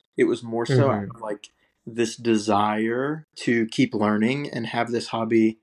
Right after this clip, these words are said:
Speaker 1: accessible to me without
Speaker 2: Yeah.
Speaker 1: having to, like, go to work. And then once it was this desire to jump higher, it wasn't like, "Oh man, I'm,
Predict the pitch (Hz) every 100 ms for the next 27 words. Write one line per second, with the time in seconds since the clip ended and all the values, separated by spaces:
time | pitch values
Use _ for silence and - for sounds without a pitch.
0 | _ _ _ - - - 120 113 147 156
1 | 151 175 175 180 180 _ _ _ _ _
2 | _ - 123 113 117 117 117 - - 113
3 | 110 113 110 123 - - _ _ _ -
4 | 127 117 117 113 - - 117 117 113 120
5 | 110 110 104 - 110 104 104 107 104 113
6 | 107 - - 147 127 113 110 110 _ _
7 | _ - - 120 117 110 110 110 110 -
8 | - 120 110 110 107 101